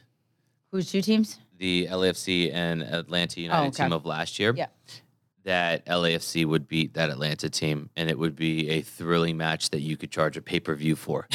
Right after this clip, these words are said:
Speaker 2: I mean, it would be
Speaker 1: <laughs>
Speaker 2: that good of a match. I think Toronto F C's team was good, but I don't think they were as dominant.
Speaker 1: Mm-hmm.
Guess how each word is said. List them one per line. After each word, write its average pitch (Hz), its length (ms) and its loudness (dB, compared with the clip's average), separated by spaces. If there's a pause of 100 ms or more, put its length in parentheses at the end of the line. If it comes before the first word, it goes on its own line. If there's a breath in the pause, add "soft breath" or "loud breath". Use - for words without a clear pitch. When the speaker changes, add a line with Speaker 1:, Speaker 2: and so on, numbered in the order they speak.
(140)
Speaker 2:
I 101 140 2
mean, 101 160 2
it 98 80 2
would 90 160 2
be 92 160 2
Speaker 1:
<laughs> 90 120 2
Speaker 2:
that 85 220 0
good 90 200 2
of 82 80 -2
a 85 60 0
match. 82 360 -2 (320 loud breath)
I 98 100 0
think 101 300 0 (180)
Toronto 107 380 2
F 98 100 4
C's 101 240 0
team 95 280 0
was 85 180 -2
good, 92 300 2
but 85 100 2
I 82 80 2
don't 82 240 0
think 85 200 -4
they 82 140 4
were 80 280 0
as 82 480 -2 (420 soft breath)
dominant. 95 760 0
Speaker 1:
Mm-hmm. 147 180 -14